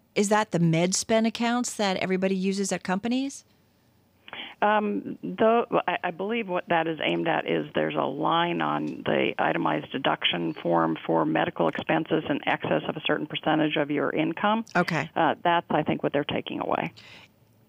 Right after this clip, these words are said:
Speaker 1: Does
Speaker 2: So you'll
Speaker 1: this
Speaker 2: keep your health insurance exclusion.
Speaker 1: Okay, so you still have that. Does this plan seem to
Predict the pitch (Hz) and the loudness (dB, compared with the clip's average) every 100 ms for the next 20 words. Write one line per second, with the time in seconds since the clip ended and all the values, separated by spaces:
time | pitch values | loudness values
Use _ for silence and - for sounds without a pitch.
0 | _ _ _ _ _ - - - 311 359 | _ _ _ _ _ -12 -2 4 4 4
1 | - - 180 165 - 254 226 180 165 - | 0 2 4 4 2 0 0 -2 -2 0
2 | 170 156 151 147 151 - - - - - | 2 0 -2 -2 -4 -8 -6 -2 -2 -2
3 | - 180 175 160 156 190 170 208 190 180 | 0 2 2 2 0 0 0 0 0 0
4 | 165 156 - - - - - _ - 262 | 0 -2 -2 -8 -18 -20 -20 _ 0 4
5 | 294 330 - 277 269 254 - - - - | 4 4 0 2 2 2 -2 -6 -8 -12
6 | _ - - 220 196 190 185 180 180 180 | _ -12 0 2 4 2 2 0 -2 -4
7 | _ _ _ _ _ _ _ _ _ _ | _ _ _ _ _ _ _ _ _ _
8 | _ - - - 208 196 196 | _ -10 -6 0 2 2 0